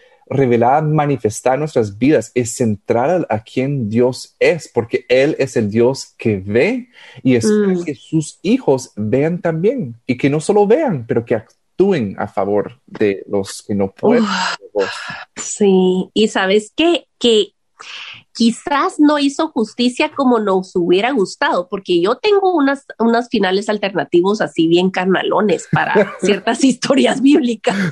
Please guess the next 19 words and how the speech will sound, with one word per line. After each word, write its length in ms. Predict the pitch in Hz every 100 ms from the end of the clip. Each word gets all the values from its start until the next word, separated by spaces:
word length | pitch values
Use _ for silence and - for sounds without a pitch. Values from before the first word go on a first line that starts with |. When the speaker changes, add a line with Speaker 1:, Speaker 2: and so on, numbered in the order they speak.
| - 587
Speaker 2:
Gracias 480 | 220 202 202 240 247
al 180 | 254 170
Señor, 320 | 202 185 180
porque 240 | 220 214 233
Él 80 |
es 160 | 220 214
Dios 300 | 214 240 262
perfecto. 600 | 240 233 - 226 _ - _ _ - 262 226 170 147
Porque 180 | 233 302
uno 80 | 466 679
quiere 340 | - 233 220 220
ver 160 | 214
cierta, 600 | 233 240 214 220 240 196 175
¿verdad? 500 | 180 208 240 185 175
Venganza 680 | 175 151 175 214 220 -
Speaker 1:
Ah, 40 | -
Speaker 2:
y 40 |
Speaker 1:
sí. 80 | 92
Speaker 2:
todo. 240 | 165 151